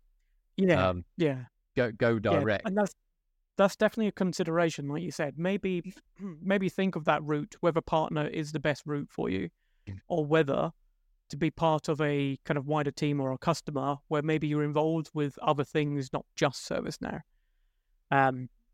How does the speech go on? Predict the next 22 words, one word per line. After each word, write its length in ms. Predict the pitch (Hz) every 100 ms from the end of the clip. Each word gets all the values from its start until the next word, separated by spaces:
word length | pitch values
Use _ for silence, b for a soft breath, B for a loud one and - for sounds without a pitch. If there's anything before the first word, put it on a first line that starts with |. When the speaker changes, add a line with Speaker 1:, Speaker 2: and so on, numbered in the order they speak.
| _ _ _ _ _ _ -
Speaker 1:
so 160 | - 151
it's, 300 | 143 - 92 180
that 160 | 180
could 140 | - 170
be 80 |
com-, 160 | 160 170
two 160 | - 185
complete, 360 | 160 180 190 202
you've 160 | 214
been 160 | 240 196
on 80 | 160
both 200 | 180 -
sides 240 | 156 151
of 40 | 143
the 60 |
coin 280 | 147 151 143
there, 200 | - 143 _ _ _ _ -
being 160 | 156
a 40 | 147
customer 520 | 156 - 147 139 135 _ _ _ -
and 260 | 151 151 143
being 440 | 147 139 135 127